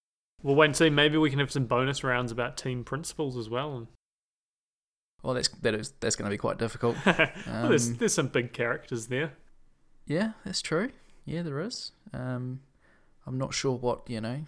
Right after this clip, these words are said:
Speaker 2: what the likes of Sylvain Filippi has for breakfast in the morning, or,
Speaker 1: <laughs>
Speaker 2: you know, what Susie Wolf gets up to, or, yeah. No, it'll be interesting.
Speaker 1: Excellent.
Speaker 2: All right.
Speaker 1: Excellent.
Speaker 2: Let's move on to Media of the Week.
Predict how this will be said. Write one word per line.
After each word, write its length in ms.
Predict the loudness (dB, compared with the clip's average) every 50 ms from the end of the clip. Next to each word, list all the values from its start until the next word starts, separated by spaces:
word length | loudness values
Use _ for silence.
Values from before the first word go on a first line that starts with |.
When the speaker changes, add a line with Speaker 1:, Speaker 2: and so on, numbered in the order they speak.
| -12 -12
Speaker 2:
what 140 | -12 -8 -6
the 80 | -2
likes 320 | -2 0 0 -2 -2 -4 -4
of 80 | -2 0
Sylvain 540 | 0 2 2 2 0 2 0 0 0 -2
Filippi 480 | -4 -4 -4 -2 -2 -2 -2 -4 -4 -4
has 160 | -2 -2 -4 -4
for 100 | -6 -4
breakfast 500 | -4 -4 -4 -4 -4 -8 -6 -6 -6 -6
in 120 | -6 -6
the 80 | -6 -4
morning, 580 | -4 -4 -2 0 0 2 2 2 0 0 0
or, 260 | 0 -2 -2 -4 -6 -8 -12 -20 -20 -20 -20 -20 -20
Speaker 1:
<laughs> 420 | -20 -20 -20 -20 -20 -20 -18 -10 -6
Speaker 2:
you 120 | -4 -2
know, 300 | 0 2 2 2 0 -2 -4 -8
what 160 | -12 -10 -6
Susie 360 | -4 -2 0 0 0 0 0 0
Wolf 300 | 2 2 2 0 -2 -4
gets 280 | -6 -4 0 0 0
up 160 | 0 -2 -2 -4
to, 340 | -2 -2 0 0 0 2 2
or, 320 | 2 2 2 0 0 -2 -4 -4
yeah. 220 | 2 6 6 6 6 4 -4 -8 -14 -20 -20 -20 -20 -20 -18 -18 -18 -18 -20 -6 0 4
No, 80 | 4
it'll 100 | 6 6
be 100 | 6 6
interesting. 340 | 4 4 2 0 0 0 -2 -4 -10 -20 -20 -20 -14 -6
Speaker 1:
Excellent. 300 | -2 -2 0 2 4 8
Speaker 2:
All 60 | 8
right. 320 | 8 8 8 4 0 -8 -10 -10 -10
Speaker 1:
Excellent. 440 | -10 -10 -8 -6 -6 -4 -6 -6 -10 _ _ _ _ _ _ _ _ _ _ _ _ _ _ _ _ _ _ -20 -16 -10 -6
Speaker 2:
Let's 440 | -2 0 0 2 2 2 2 2
move 440 | 2 4 4 4 4 4 2 0 -2 -2
on 240 | 0 2 2 2 2
to 240 | 0 0 2 2 2
Media 420 | 2 2 2 2 4 4 4 4
of 200 | 4 2 0 0
the 100 | 0 0
Week. 480 | 0 2 0 0 0 -4 -8 -12 -16